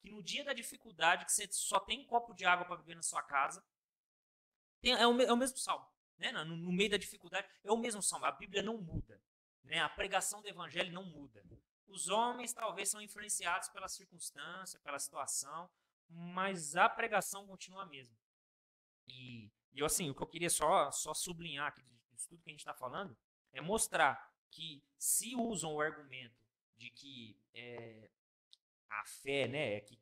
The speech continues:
que é o, o condutor aí, que se nós crermos, nós podemos receber a cura, precisavam ter avisado eles que nós teríamos uma pandemia,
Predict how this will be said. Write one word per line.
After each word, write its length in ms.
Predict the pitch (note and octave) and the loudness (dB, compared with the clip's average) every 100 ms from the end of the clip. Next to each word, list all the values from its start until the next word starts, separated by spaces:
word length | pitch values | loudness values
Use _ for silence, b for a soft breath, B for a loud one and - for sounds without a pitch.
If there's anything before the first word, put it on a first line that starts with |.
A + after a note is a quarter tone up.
| _ | _
que 100 | - | -6
é 60 | A#2+ | 0
o, 260 | A#2 G2 F#2 _ _ | 0 0 -8 _ _
o 100 | A2+ | -20
condutor 680 | B2 B2+ A#2 - B2+ D3+ A#2+ | -16 -14 -16 -6 -2 2 0
aí, 280 | A#2 D#3+ C#3+ | -2 -6 -12
que 200 | B2+ A#2 | -16 -10
se 240 | - C3+ | -8 -8
nós 240 | C#3 C3+ | -6 -6
crermos, 460 | - - D3 E3 C3 | -6 -8 -6 -6 -8
nós 100 | B2+ | -14
podemos 320 | - B2 A#2+ | -14 -14 -12
receber 560 | B2 - A2 A#2 A2 - _ _ | -8 -8 -8 -8 -8 -10 _ _
a 80 | - | -12
cura, 480 | - E3 G3+ C#3+ G#2+ _ _ _ _ _ _ _ _ _ _ _ _ _ _ _ - | -12 -10 -6 -6 -8 _ _ _ _ _ _ _ _ _ _ _ _ _ _ _ -12
precisavam 760 | F3 E3+ E3 C#3 E3+ G3+ A3 | -10 -8 -8 -2 0 0 -4
ter 380 | G#3+ F#3+ G3+ F#3+ _ _ _ _ _ _ _ - | -8 -6 -6 -8 _ _ _ _ _ _ _ -8
avisado 560 | A2+ A#2 A#2+ C#3 C3+ | -6 -4 -2 -2 -2
eles 200 | C3 D3 | -8 -6
que 80 | - | -8
nós 140 | E3+ E3 | -10 -10
teríamos 300 | F3 F#3 F3+ | -10 -12 -14
uma 100 | F#3 | -12
pandemia, 500 | F#3+ G#3 F#3 B2+ | -12 -14 -16 -16